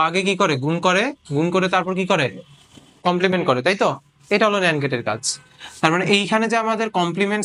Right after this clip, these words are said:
সাইনটা আছে, এর সাথে আমাদের কোনো আপোষ নাই, মানে স-, সমস্যা নাই, কিন্তু এই যোগের সাথে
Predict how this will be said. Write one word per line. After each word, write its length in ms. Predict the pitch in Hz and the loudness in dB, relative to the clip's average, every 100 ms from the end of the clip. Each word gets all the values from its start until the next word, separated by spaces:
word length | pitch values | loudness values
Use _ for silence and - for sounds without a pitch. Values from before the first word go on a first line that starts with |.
| 208 | 0
সাইনটা 260 | 165 160 156 | 0 2 0
আছে, 120 | 139 135 160 | 0 0 0
এর 100 | 180 - | -2 -2
সাথে 160 | 196 180 180 | -2 2 0
আমাদের 180 | 180 185 | 0 0
কোনো 100 | 180 175 | 2 0
আপোষ 200 | 160 156 - | 0 -4 -4
নাই, 100 | 131 110 - _ _ _ _ _ _ _ _ _ _ _ _ _ _ - | -6 -6 -14 _ _ _ _ _ _ _ _ _ _ _ _ _ _ 0
মানে 120 | 143 135 | 2 0
স-, 160 | 175 - | 0 0
সমস্যা 300 | 175 185 190 135 | 0 2 0 0
নাই, 80 | 120 | -2
কিন্তু 160 | - 156 | -2 0
এই 60 | 160 139 | 0 2
যোগের 260 | 170 196 214 | 2 2 0
সাথে 140 | 214 | 0